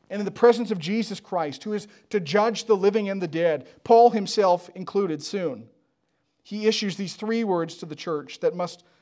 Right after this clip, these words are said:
be forever taken heart by his people. The distillation of all of the priorities of the local church. These three words, "Preach the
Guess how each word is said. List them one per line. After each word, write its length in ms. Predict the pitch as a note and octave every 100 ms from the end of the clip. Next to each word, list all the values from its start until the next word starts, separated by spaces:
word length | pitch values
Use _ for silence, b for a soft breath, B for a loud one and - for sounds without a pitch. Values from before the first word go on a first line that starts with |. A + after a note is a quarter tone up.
| b b _
be 140 | G3+
forever 500 | - G#3 G#3+ A#3+ G#3+
taken 380 | F3 G3 F3 F3
heart 360 | D#3+ C3+ C3 - _ _ _ _ _
by 200 | E3 F3
his 180 | E3 D#3+
people. 500 | - F3 D#3+ B2 - _ _ _ _ _
The 140 | D#3+ F#3+
distillation 960 | C#3+ B3+ B3+ A3 F#3+ F3+ - C3+ F#2+ b b -
of 140 | E3+
all 360 | - A3+ B3+ A#3
of 80 | F3+
the 80 |
priorities 540 | E3+ F#3 D#3+ D#3 D3+ C#3+
of 80 | C#3+
the 60 |
local 240 | D3 C#3+ C#3
church. 500 | - C#3 - - _ _ _ -
These 300 | G#3 A3+ -
three 260 | F3+ D#3
words, 540 | C#3+ C3 A#2+ - - _ _ _ _
"Preach 580 | - G#3+ F#3+ F#3+ - - _ _ _ _
the 460 | C#3 D3+ C#3+ C3